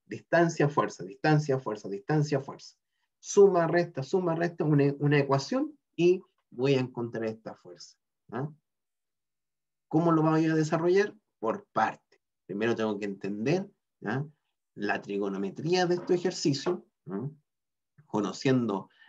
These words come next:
la trigonometría de estos ejercicios, por ejemplo, un tema importante es que primero sepamos que este cilindro hidráulico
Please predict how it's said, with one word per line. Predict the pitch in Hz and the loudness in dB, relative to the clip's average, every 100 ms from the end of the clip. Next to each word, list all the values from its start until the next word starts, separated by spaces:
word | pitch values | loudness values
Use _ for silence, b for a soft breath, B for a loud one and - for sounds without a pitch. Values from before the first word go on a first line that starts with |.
| b | b
la | 101 95 | -6 -6
trigonometría | 92 98 87 87 87 87 147 156 | -6 -8 -8 -14 -14 -10 -2 -2
de | 156 | -2
estos | 156 | -2
ejercicios, | 147 147 - 151 - 113 | -2 -4 -4 -6 -6 -8
por | - 101 | -10 -12
ejemplo, | 101 - 139 143 139 | -8 -2 -2 -2 -4
un | 113 113 | -4 -6
tema | 104 | -6
importante | 104 101 120 120 165 165 151 | -6 -8 -12 -8 -6 -6 -6
es | |
que | 110 | -6
primero | 104 101 110 110 | -6 -4 -4 -6
sepamos | - 98 123 127 143 b b b b _ | -8 -4 -2 -2 -4 b b b b _
que | - 110 - _ _ - | -8 -8 -8 _ _ -6
este | 147 - - 151 151 147 147 143 | -6 -6 -4 2 2 2 0 -2
cilindro | - 139 147 151 | -6 0 2 2
hidráulico | 156 170 175 175 190 | 2 2 2 2 -2